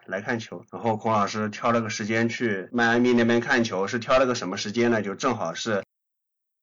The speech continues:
马林鱼和光芒的一个系列赛，因为光芒和马林鱼一直传统上是每年都要切磋一下的嘛，就是挑的那个四连战的系列赛，两场在迈阿密，两场在坦帕，挑了那段时间去，结果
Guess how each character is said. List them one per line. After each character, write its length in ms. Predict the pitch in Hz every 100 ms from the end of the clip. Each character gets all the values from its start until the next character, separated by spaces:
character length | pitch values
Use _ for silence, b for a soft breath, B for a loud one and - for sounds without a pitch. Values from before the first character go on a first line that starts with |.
| _ -
马 160 | 95 92
林 240 | 110 120
鱼 140 | 107
和 260 | 107 - 107
光 280 | 107 131 131
芒 200 | 98 95
的 280 | 101 98 90
一 120 | 110
个 100 | 107
系 140 | 110 120
列 120 | 107
赛， 160 | 110 104
因 160 | 123
为 100 | 127
光 240 | 120 123 151
芒 160 | 135
和 100 | 123
马 200 | 123 95
林 160 | 92 117
鱼 100 | 123 135
一 40 |
直 220 | 120 120
传 240 | 120 123 127
统 160 | 104
上 160 | 104 110
是 80 | 117
每 160 | 92
年 180 | 82 95
都 120 | 117
要 160 | 127 117
切 180 | - 160
磋 180 | 185 147
一 20 |
下 200 | 113 85
的 100 | 80
嘛， 120 | 80
就 140 | 82 95
是 120 | 101
挑 200 | 127 120
的 100 | 113
那 160 | 110 104
个 180 | 107 101
四 180 | - -
连 180 | 147 127
战 140 | 139
的 80 | 120
系 160 | 113 135
列 160 | 120
赛， 220 | 117 110
两 240 | 82 98 113
场 160 | 117
在 200 | 101 110
迈 140 | 110 117
阿 100 | 113
密， 140 | 113
两 180 | 92 104
场 180 | 104 92
在 200 | 107 104
坦 240 | - -
帕， 300 | 87 120 - -
挑 180 | - -
了 140 | 127 123 139
那 260 | 139 147 135
段 160 | 123
时 140 | 113 113
间 140 | 117
去， 160 | 117 95
结 160 | 117
果 280 | 107 92 92